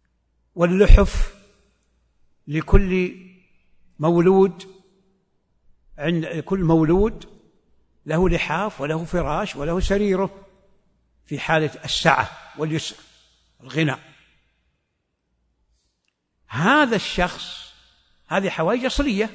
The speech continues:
وتعد مالاً له. نعم، ي-، ي-، يعني إذا قصر يلزم، ي-، تلزمه،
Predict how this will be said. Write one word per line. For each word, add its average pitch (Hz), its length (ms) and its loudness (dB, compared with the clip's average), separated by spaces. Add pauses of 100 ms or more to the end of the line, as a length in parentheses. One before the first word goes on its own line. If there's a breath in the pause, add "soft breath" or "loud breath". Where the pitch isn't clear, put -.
(680)
وتعد 175 460 -6 (200)
مالاً 202 320 0
له. 160 480 -2 (1200)
نعم، 135 300 -4 (800)
ي-، 123 80 -16
ي-، 127 380 -12 (220)
يعني 143 200 -8
إذا 160 160 2
قصر 247 460 -2 (1200)
يلزم، 185 440 0
ي-، 151 580 -8 (120)
تلزمه، 185 800 0